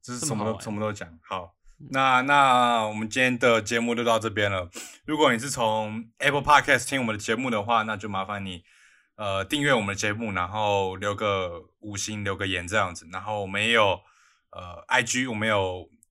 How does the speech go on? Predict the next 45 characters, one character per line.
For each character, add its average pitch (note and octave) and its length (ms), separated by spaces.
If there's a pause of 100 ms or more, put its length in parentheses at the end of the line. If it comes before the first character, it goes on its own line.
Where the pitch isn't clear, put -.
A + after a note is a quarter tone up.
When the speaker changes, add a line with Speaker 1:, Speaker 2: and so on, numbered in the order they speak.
Speaker 1:
你 A#2 100
在 B2 80
I C3 80
G A#2+ 160
找 F#2+ 240
可 - 140
乐 A#2+ 100
奇 A2+ 160
多 G#2+ 160
了， G2 80
你 F#2+ 60
就 G2+ 60
可 G2+ 60
以 G2 40
来 F#2 80
找 F#2+ 100
到 G2 140
我 F#2 180
们， E2+ 160
然 E2+ 100
后 F#2+ 140
可 G2 140
以 F#2 40
来 F2 280 (400)
跟 C#3 100
我 - 20
们 B2+ 80
讲 A#2+ 160
讲 A#2+ 200
话， A2 360
看 A2 220
看 A2+ 320
你 G#2 80
想 F#2+ 160
要 G2+ 80
听 A2+ 140
些 A#2 120
什 G2 140
么， E2 100
我 E2 60
们 E2 100
就 F#2 140
会 F2+ 100
来 E2+ 200
聊。 - 280